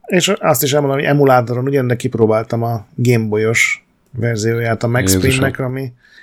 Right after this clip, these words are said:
Speaker 1: ugye izometrikus kamera nézet, de megmaradt benne, képzeld el, a poligon karakterek,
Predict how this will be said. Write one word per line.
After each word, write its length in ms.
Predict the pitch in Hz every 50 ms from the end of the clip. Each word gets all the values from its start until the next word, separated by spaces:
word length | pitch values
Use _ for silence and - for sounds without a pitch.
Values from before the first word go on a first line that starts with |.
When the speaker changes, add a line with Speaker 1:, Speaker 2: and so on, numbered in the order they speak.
| - _
Speaker 1:
ugye 220 | - 123 123 135 143
izometrikus 760 | 165 165 151 143 131 123 117 107 127 131 131 135 135 127
kamera 360 | - - 131 131 131 131 139 139
nézet, 380 | 143 143 143 139 147 156 151
de 100 | 143 170
megmaradt 520 | 170 180 165 110 127 135 120 123 123 123 131
benne, 280 | 135 139 139 147 151
képzeld 420 | 147 - 151 123 110 120 127 127 127
el, 120 | 131 123
a 40 | 120
poligon 480 | 120 - 160 135 127 123 147 156 151
karakterek, 880 | 135 - 151 147 151 147 - - 160 160 165 165 170 165 - - - -